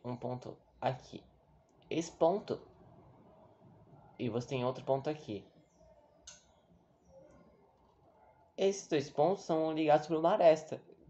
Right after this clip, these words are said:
que é essa parte aqui. Que, e essas arestas, junto com os pontos, formam uma face.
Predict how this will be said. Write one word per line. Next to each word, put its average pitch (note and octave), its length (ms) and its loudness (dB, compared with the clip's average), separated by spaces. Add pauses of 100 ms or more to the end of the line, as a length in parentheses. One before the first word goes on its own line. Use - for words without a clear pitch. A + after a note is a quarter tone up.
que D#3 140 -2
é C#3 60 6
essa D3 220 2
parte C#3+ 340 -2
aqui. A#2+ 340 -10 (2750)
Que, - 360 -8
e F3 140 4
essas E3+ 220 4
arestas, F3 800 0 (800)
junto B2+ 300 -8
com E3+ 60 -8
os F3+ 80 -8
pontos, F#3 380 -8 (200)
formam G3 380 4 (280)
uma G#3 160 0
face. D#3+ 460 -2